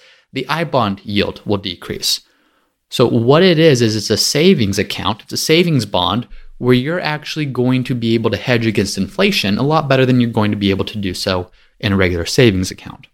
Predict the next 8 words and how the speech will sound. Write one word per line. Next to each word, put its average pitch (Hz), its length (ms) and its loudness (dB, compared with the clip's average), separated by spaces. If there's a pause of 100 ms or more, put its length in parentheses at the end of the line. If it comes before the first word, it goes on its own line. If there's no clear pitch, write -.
(180)
So - 220 0
when 120 240 4
you 120 140 4
are 113 80 4
buying 147 580 0
an 120 320 -2
I 120 180 2
bond, 101 420 -6